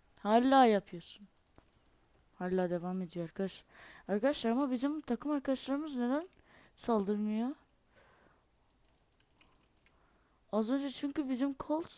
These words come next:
hareket etmedi. Onu merak etmiyor değilim şu anda. Şu an bu boss'un canı acı-, galiba bu da şehrin canı.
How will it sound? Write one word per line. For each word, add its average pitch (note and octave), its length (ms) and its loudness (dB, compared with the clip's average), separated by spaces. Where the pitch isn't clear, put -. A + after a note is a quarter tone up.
hareket G#3 400 -4
etmedi. F#3+ 400 -8
Onu G#3 180 0
merak B3+ 340 4
etmiyor C4 360 -2
değilim C#4+ 260 -2
şu - 180 -6
anda. F3+ 260 -8
Şu - 180 -6
an A3+ 260 0
bu G#3+ 180 -4
boss'un B3+ 360 2
canı A3 220 -2
acı-, G3+ 340 -4
galiba G3+ 420 2
bu A3+ 80 -4
da A#3+ 80 0
şehrin G#3 420 -2
canı. G3 380 -6